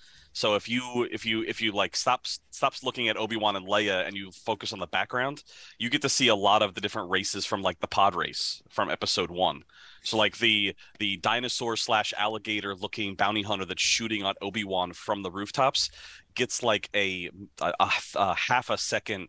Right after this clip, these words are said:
shot in episode one sitting in a pod racing pod. So it's kinda cool to see, like, that,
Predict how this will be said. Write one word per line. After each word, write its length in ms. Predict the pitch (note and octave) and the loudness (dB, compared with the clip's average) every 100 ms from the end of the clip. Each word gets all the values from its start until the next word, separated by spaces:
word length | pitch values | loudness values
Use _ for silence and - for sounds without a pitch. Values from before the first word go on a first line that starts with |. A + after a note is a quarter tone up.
| _ | _
shot 500 | - - B2 G#2 E2+ _ _ - | -4 2 4 4 2 _ _ -8
in 140 | G#2+ G2+ | -2 -2
episode 400 | - - G#2 F2 | -2 -4 -4 -2
one 320 | G2+ G2+ F2+ | 0 0 0
sitting 260 | - G2+ | -4 -2
in 80 | G2 | -4
a 20 | |
pod 240 | - F#2+ F2 | -2 0 0
racing 500 | E2+ E2 F2 D#2+ D#2 _ _ - | -2 -8 -12 -14 -18 _ _ 0
pod. 320 | F#2 D#2+ - - - - - - - - | 2 2 -2 -14 -20 -16 -16 -16 -16 0
So 100 | A2 | 2
it's 140 | F#2+ | 2
kinda 180 | - A2 | 0 0
cool 220 | - B2 | 0 0
to 60 | A2+ | 0
see, 180 | - A#2 | 2 2
like, 240 | G#2 F#2+ | 2 2
that, 220 | A2+ G#2+ | 2 2